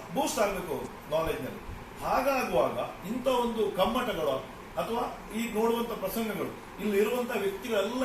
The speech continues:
ಯಕ್ಷಗಾನದಲ್ಲಿ ಮೂವತ್ತು ವರ್ಷ ದುಡಿದಂತವ್ರು, ಇಲ್ಲಿ ಬರೋ ಸಂಪನ್ಮೂಲ ವ್ಯಕ್ತಿಗಳು, ಇವರನ್ನ ಅರ್ಥ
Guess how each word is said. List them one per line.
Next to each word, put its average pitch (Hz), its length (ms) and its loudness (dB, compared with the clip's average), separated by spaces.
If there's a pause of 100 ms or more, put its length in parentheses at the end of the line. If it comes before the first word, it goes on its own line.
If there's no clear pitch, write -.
(100)
ಯಕ್ಷಗಾನದಲ್ಲಿ 220 600 -2 (100)
ಮೂವತ್ತು 226 480 -2
ವರ್ಷ 208 160 -2 (420)
ದುಡಿದಂತವ್ರು, 208 600 2
ಇಲ್ಲಿ 180 180 -2
ಬರೋ 196 160 0
ಸಂಪನ್ಮೂಲ 180 460 -4
ವ್ಯಕ್ತಿಗಳು, - 340 -10 (480)
ಇವರನ್ನ 262 340 6 (720)
ಅರ್ಥ - 200 0